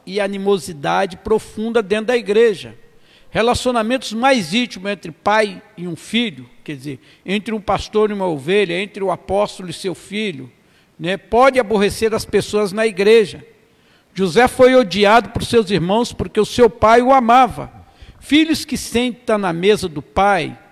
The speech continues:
são filhos diferenciados. Pensamentos malignos, é, são filhos dispene-, diferenciados. Pensamentos malignos de destruição irão surgir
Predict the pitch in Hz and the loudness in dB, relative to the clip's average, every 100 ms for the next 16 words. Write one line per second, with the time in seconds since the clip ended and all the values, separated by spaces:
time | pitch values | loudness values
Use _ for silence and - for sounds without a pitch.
0 | _ _ - 226 208 - 240 254 208 185 | _ _ -4 -2 -2 -4 -2 0 -4 -10
1 | - 214 214 - - 170 180 151 - _ | -6 -4 -4 -8 -4 0 0 -2 -8 _
2 | 233 254 - 185 214 233 - 190 170 202 | -10 -8 -6 -6 -8 -10 -8 -4 -4 -4
3 | 226 196 - _ _ _ - 175 - 208 | -8 -12 -18 _ _ _ -4 -2 -2 -6
4 | - 226 202 190 - 226 214 214 - 156 | -4 -6 -6 -8 -10 -8 -8 -8 -12 -16
5 | 156 190 196 170 180 139 123 _ _ _ | -12 -8 -8 -8 -6 -6 -8 _ _ _
6 | _ _ 269 302 - 233 262 - 202 170 | _ _ -4 -2 0 0 -2 -2 -6 -4
7 | 220 240 151 143 139 170 170 - 175 - | -4 -6 -8 -12 -12 -12 -12 -10 -10 -6
8 | - 220 - 254 233 226 254 - 208 151 | -6 -6 -4 -2 0 0 -2 -4 -4 -4
9 | 143 247 | -6 -8